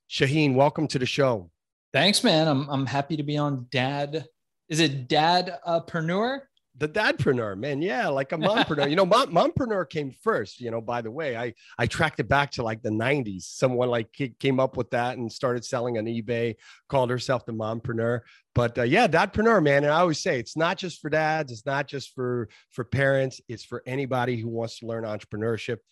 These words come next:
Speaker 1: And so it's gender, gender neutral, even though it's called Dadpreneur. It's just 'cause I'm the dad. I always tell people I'm a dad first and entrepreneur second. So,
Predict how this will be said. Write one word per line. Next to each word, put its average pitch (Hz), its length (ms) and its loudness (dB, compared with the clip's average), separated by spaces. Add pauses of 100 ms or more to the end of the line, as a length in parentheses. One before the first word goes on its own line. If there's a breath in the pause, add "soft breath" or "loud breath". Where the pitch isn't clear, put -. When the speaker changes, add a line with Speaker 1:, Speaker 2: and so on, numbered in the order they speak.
(340)
Speaker 1:
And 107 380 -6
so 110 300 -4
it's 104 240 -6
gender, 135 640 2
gender 156 400 2
neutral, 147 480 0
even 151 180 -4
though 147 120 -2
it's 143 100 -10
called 135 280 -4
Dadpreneur. 127 560 -4
It's 101 120 -8
just 151 120 -12
'cause - 140 -12 (100)
I'm 160 280 -2
the 135 100 -2
dad. 139 420 2 (240 soft breath)
I - 40 -14
always 175 180 -6
tell 165 160 -2
people 165 300 -4
I'm 160 100 -2
a 143 60 -6
dad 147 320 -4
first 151 340 -10
and 127 80 -8
entrepreneur 120 480 -6
second. 104 460 -10
So, 104 340 -10